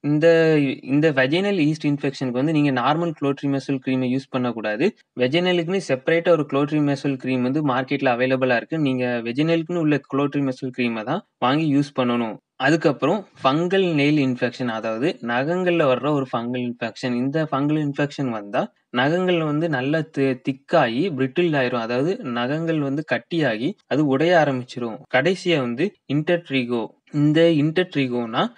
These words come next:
நம்மளுடைய ஸ்கின் ஃபோல்ட்ஸ்ல வர்றது, அதாவது நம்மளுடைய தோல் மடிப்புகள்ல வர்ற ஒரு ஃபங்கல் இன்ஃபெக்ஷன்னா இந்த intertrigo. இதுக்கும் இந்த clotrimazole கிரீம் வந்து யூஸ் பண்ணலாம். இந்த க்ரீ-, கிரீமோட சைடு எஃபெக்ட்னு பார்த்தா ரேஷஸ் தான், அதாவது இந்த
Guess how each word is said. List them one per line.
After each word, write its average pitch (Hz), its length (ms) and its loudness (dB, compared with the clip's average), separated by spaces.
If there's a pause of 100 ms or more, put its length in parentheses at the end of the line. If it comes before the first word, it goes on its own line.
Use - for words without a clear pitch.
(200)
நம்மளுடைய 160 480 2
ஸ்கின் 185 320 -4
ஃபோல்ட்ஸ்ல 165 500 -2
வர்றது, 120 320 0
அதாவது 123 280 -4 (120)
நம்மளுடைய 139 400 -2 (140)
தோல் 170 180 0 (100)
மடிப்புகள்ல 143 560 0 (140)
வர்ற 107 200 -6 (320)
ஒரு 143 160 4 (380)
ஃபங்கல் 151 400 0
இன்ஃபெக்ஷன்னா 127 640 -4 (360)
இந்த 143 160 0 (160)
intertrigo. 123 520 -4 (160)
இதுக்கும் 170 360 0
இந்த 147 160 0
clotrimazole 135 560 -2 (100)
கிரீம் 127 280 -2
வந்து 143 200 0
யூஸ் 123 200 -4
பண்ணலாம். 110 360 -6 (200)
இந்த 156 240 -2 (140)
க்ரீ-, 170 180 -4 (120)
கிரீமோட 185 420 -2
சைடு 143 260 2
எஃபெக்ட்னு 170 460 0
பார்த்தா 123 240 0 (120)
ரேஷஸ் 127 460 -2
தான், 131 160 -2
அதாவது 123 340 -2
இந்த 135 100 0